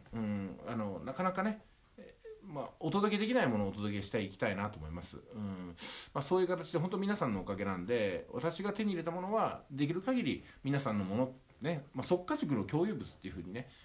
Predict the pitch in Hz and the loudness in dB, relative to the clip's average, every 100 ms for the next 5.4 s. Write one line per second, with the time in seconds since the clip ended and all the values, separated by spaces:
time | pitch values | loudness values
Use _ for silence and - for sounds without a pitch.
0 | - - 110 101 92 87 - 92 110 107 | -6 -2 0 0 -2 -6 -6 -2 -2 -2
1 | 90 80 76 78 80 120 156 - - - | -4 -8 -12 -14 -8 -6 -6 -10 -20 -20
2 | - - - 110 104 95 127 123 139 143 | -20 -14 -4 0 0 2 2 2 6 6
3 | 143 143 113 127 107 135 117 123 131 107 | 8 6 6 4 2 0 2 4 4 4
4 | 123 165 202 165 135 101 98 92 92 - | 2 0 2 2 2 0 -2 -4 -4 -2
5 | 160 90 107 | -2 -2 -4